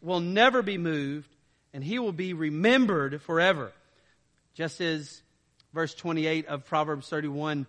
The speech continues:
that the children, that the children and husband will praise her for the fear of the Lord in her life. E-, I'm saying God's equal opportunity when it comes to the fear of, of God is that he will be remembered forever. There will be a remembrance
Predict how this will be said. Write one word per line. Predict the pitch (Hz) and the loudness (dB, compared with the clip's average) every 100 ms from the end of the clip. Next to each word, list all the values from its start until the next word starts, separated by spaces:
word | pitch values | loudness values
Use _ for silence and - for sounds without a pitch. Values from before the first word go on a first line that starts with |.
| _ _ _ | _ _ _
that | 139 135 - | -10 -8 -10
the | 139 131 123 - _ _ | -8 -6 -8 -14 _ _
children, | - 202 190 147 139 127 120 | -2 0 2 0 -6 -6 -8
that | 147 143 135 | -8 -10 -8
the | 139 135 | -8 -8
children | - 180 165 151 143 | -8 -6 -4 -4 -4
and | 127 | -2
husband | 156 156 147 143 123 - _ _ _ | -2 -2 -4 -8 -8 -12 _ _ _
will | 143 139 | -6 -6
praise | 127 - 170 175 160 | -8 0 2 4 2
her | 156 139 | -2 -4
for | 147 135 | -6 -6
the | 127 - _ _ | -8 -12 _ _
fear | 190 180 | 0 0
of | 160 | 0
the | |
Lord | 156 165 | -2 0
in | 165 151 | 0 -2
her | 143 | -2
life. | 147 180 170 139 - - _ _ _ _ - | 2 4 4 2 -8 -20 _ _ _ _ -4
E-, | 170 170 165 - | -2 -2 -8 -8
I'm | 165 | -8
saying | 151 185 | -4 -2
God's | 170 170 185 | 0 0 -2
equal | - 165 | -4 -4
opportunity | 151 - 196 | -4 -2 -2
when | 156 | -2
it | 156 | -4
comes | 185 151 | -8 -8
to | 151 | -12
the | |
fear | 135 175 165 | -6 -2 -2
of, | 139 - _ - | -4 -12 _ -14
of | 139 | -2
God | 170 180 139 - _ _ | 4 4 2 -4 _ _
is | 156 147 | -8 0
that | 175 165 - _ _ | 2 2 -4 _ _
he | 190 240 247 | -2 0 0
will | 190 165 | 0 -2
be | 175 160 | 0 0
remembered | 160 151 175 208 165 143 127 - _ | -2 0 2 2 2 -2 -4 -14 _
forever. | 147 156 170 135 107 _ - | 0 2 2 -2 -12 _ -2
There | 196 | 0
will | |
be | 190 208 | 2 4
a | 196 | 4
remembrance | 190 196 247 233 202 151 - - | 2 4 4 4 0 -2 -8 -20